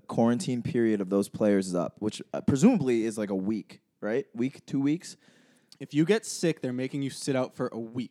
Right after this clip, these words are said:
Speaker 2: Seven days, which I, th-, I thought it was fourteen days, but I guess
Speaker 1: <laughs> Well, they're
Speaker 2: N B A,
Speaker 1: making, they're
Speaker 2: N B A is
Speaker 1: obviously
Speaker 2: making their
Speaker 1: making
Speaker 2: own
Speaker 1: these
Speaker 2: rule.
Speaker 1: exceptions, and you gotta think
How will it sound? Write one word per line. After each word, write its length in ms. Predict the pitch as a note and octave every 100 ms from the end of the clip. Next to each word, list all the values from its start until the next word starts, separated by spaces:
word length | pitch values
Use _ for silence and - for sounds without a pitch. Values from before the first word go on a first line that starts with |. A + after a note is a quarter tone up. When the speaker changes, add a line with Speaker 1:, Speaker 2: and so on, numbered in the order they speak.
| _
Speaker 2:
Seven 340 | - F#3 F#3+
days, 320 | F3 B2+ F#2+ -
which 240 | A2+ - -
I, 40 | - _ - -
th-, 180 | - - _
I 40 | - _
thought 160 | B3+ G#3+
it 60 |
was 120 | A#2+ -
fourteen 480 | - D3+ - G#2
days, 240 | G2 G2 G#2+
but 120 | E3
I 80 | -
guess 480 | - - - - - -
Speaker 1:
<laughs> 60 | C#3+
Well, 60 | F3+
they're 100 | G3
Speaker 2:
N 40 |
B 20 |
A, 40 | G#3
Speaker 1:
making, 160 | F#3+
they're 40 | E3+
Speaker 2:
N 40 |
B 40 | E3+
A 20 |
is 40 | G3
Speaker 1:
obviously 240 | F3+ E3
Speaker 2:
making 60 | D#3
their 80 | D3
Speaker 1:
making 100 | C#3+
Speaker 2:
own 80 |
Speaker 1:
these 80 | C#3
Speaker 2:
rule. 120 | D#3+
Speaker 1:
exceptions, 300 | C#3+ C3+ A2
and 140 | G#2+ A#2+
you 60 |
gotta 180 | D#3+ C3+
think 300 | - C#3 A2